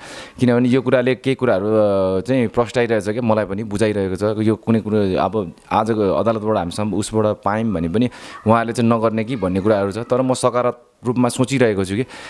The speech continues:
उहाँहरूले नै अब हामीलाई चाहिँ उल्टै अपिल, अ, चाहिँ गर भाइ अब भनेर उहाँहरू हौ-, हौसला दिनुपर्नेमा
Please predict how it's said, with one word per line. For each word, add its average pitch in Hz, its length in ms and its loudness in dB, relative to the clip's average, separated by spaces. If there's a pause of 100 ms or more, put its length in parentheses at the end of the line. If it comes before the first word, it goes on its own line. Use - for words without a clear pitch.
(120)
उहाँहरूले 131 340 2
नै 147 100 0
अब 127 420 0
हामीलाई 110 340 0
चाहिँ 135 160 -4
उल्टै 131 180 0 (140)
अपिल, 131 200 0
अ, 101 380 0
चाहिँ 110 240 -2
गर 127 200 2
भाइ 107 200 -2
अब 117 260 -4
भनेर 95 280 -2
उहाँहरू 110 840 -2 (160)
हौ-, 98 140 2 (260)
हौसला 147 280 2
दिनुपर्नेमा 117 760 -2